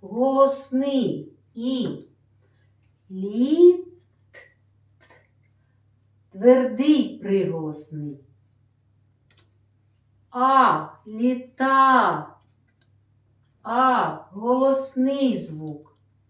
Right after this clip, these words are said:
І останній К. Літак. Теж приголосний твердий. Літак.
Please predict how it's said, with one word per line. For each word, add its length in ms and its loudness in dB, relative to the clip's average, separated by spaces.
І 160 -4
останній 1120 -2
К. 300 -2
Літак. 920 -4
Теж 360 2
приголосний 1300 -2
твердий. 840 -6
Літак. 1900 0